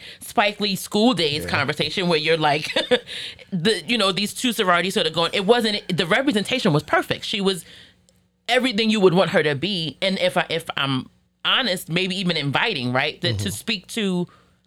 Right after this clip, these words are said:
Speaker 1: other young Black girls growing up and, like, c-, going in their first year to say, "Okay, maybe I can join this sorority." But you do still have to just respect the sensitivities around it, right?
Speaker 2: Exactly.
Speaker 1: And I think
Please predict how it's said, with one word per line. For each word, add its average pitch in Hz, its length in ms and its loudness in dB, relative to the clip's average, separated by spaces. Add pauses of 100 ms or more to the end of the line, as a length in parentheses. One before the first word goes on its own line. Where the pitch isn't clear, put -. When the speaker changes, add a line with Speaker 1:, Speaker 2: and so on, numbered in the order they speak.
(180)
Speaker 1:
other 180 680 2 (1000)
young 170 480 -2
Black 165 320 0
girls 147 360 2
growing 160 420 2
up 160 240 -2
and, 160 160 -2
like, 131 200 -2 (220)
c-, - 200 -4
going 185 260 2
in 170 140 -2
their 160 100 0
first - 320 0
year 247 140 0
to 214 100 -8
say, 170 200 -4
"Okay, 349 280 -2
maybe 349 320 2
I 302 120 2
can 320 300 -2
join 170 220 2
this 147 160 -2
sorority." 127 500 -4 (380)
But 285 460 2
you 202 160 2
do 185 240 -2
still 233 160 -4
have 175 160 -2
to 175 80 -2
just 170 180 -6
respect 143 320 -4
the 139 60 -10
sensitivities 156 680 -4
around 92 260 0
it, - 60 -8
right? 147 200 -2
Speaker 2:
Exactly. - 60 -8
Speaker 1:
And 170 100 -2
I 156 80 -2
think 196 340 -4